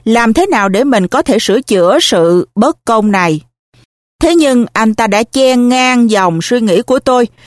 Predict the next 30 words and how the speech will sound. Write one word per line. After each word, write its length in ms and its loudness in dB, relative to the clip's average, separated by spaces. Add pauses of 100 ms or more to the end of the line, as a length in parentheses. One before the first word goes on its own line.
(180)
Với 160 0
một 200 -2
nụ 180 0
cười 280 -2
ma 240 0
mãnh, 400 -2
anh 220 -2
ta 120 -2
nói 160 0
tiếp, 300 0 (360)
"Bram, 540 0 (360)
cũng 180 0
có 100 -2
nhiều 240 0
lần 220 0
tôi 160 0
phạm 280 -2
tội 280 0
mà 120 0
không 220 -2
hề 160 2
bị 200 0
bắt, 200 -2 (320)
và 360 0
tôi 220 -2
nghĩ 400 2 (160)
vậy 280 0
là 140 -2
công 360 -2
bằng." 460 -2